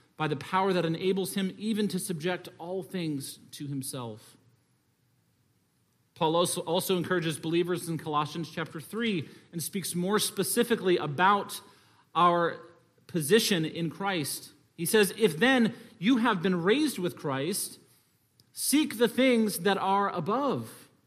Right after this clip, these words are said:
where Christ is, seated at the right hand of God. Set your minds on things that are above, not on things that are on the earth."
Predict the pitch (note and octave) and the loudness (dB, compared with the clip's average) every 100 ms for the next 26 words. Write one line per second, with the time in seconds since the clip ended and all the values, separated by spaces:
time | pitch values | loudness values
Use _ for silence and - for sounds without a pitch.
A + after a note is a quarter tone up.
0 | _ _ _ - F#3 F3 - A#3+ B3 - | _ _ _ -2 0 0 0 2 4 2
1 | F#3+ D#3 C3 - - _ - A#3 B3+ B3+ | 0 0 -2 -8 -18 _ -2 2 2 2
2 | A#3 G#3+ G#3+ F3 G3 F3+ D#3 G#3 G#3 C3+ | 2 0 0 0 -2 -2 -2 -2 -2 -4
3 | - - - - C#4+ C#4+ - B3 G#3 G#3+ | -10 -20 -8 0 0 0 0 2 4 4
4 | A#3+ B3 A#3 A#3 F3+ F3 - A3 A#3+ A#3+ | 4 4 0 0 -2 -2 -2 -2 0 -2
5 | - F#3 F3 E3 E3 D3 F3 F#3 E3+ D#3 | -4 -4 -4 -2 -4 -2 -2 -2 -4 -4
6 | D3 F#3+ G3+ - F3+ E3+ - G3 F3 C3 | -2 0 -2 -4 -6 -6 -4 -6 -4 -4
7 | A2+ - - _ _ _ _ _ _ - | -6 -14 -20 _ _ _ _ _ _ -10
8 | C#3+ D3 C#3+ C#3 C3+ C3+ A#2 A#2 - | -6 -4 -2 0 0 0 -4 -10 -20